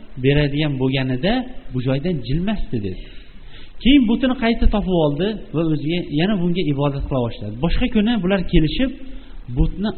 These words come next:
axlatxonaga tashlab yubordi. Bir o'lgan it bilan bog'lab, axlatxonaga tashlab yubordi. Keyin bu otalarning ismi Amr ibn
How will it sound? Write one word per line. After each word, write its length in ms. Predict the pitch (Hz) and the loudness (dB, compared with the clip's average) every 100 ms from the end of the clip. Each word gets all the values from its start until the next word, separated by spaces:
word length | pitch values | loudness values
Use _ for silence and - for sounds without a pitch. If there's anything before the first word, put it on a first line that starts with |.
| - | -6
axlatxonaga 760 | - 175 170 - 156 147 139 | -4 -4 -4 -4 -4 -2 -2
tashlab 320 | 131 - 117 | 2 4 4
yubordi. 300 | 95 101 - - - - - - - - - - - - - - | 0 -4 -10 -10 -10 -12 -12 -14 -16 -18 -18 -16 -14 -14 -16 -8
Bir 160 | 143 233 - | -2 -2 -2
o'lgan 420 | 147 156 147 180 185 | 0 0 0 -2 -4
it 180 | 165 - | 8 8
bilan 300 | - 143 147 | 8 -2 -2
bog'lab, 380 | 131 123 131 208 - - - - | -2 -4 -4 -4 -8 -12 -14 -10
axlatxonaga 680 | 131 - 127 - 113 117 | -8 -6 -4 -4 -4 -4
tashlab 300 | 131 120 107 | -4 -4 -4
yubordi. 240 | 104 110 - - - - - - - - - - - - - | -4 -8 -12 -12 -12 -12 -12 -12 -12 -14 -14 -14 -16 -16 -6
Keyin 300 | 156 202 175 | 0 0 0
bu 140 | 208 233 - - - | -2 -4 -8 -16 -8
otalarning 580 | - 151 160 170 180 214 | -4 0 0 0 -2 -4
ismi 320 | - - 190 190 | -4 -6 -4 -4
Amr 300 | - 156 165 | -2 2 2
ibn 180 | 196 190 | 2 2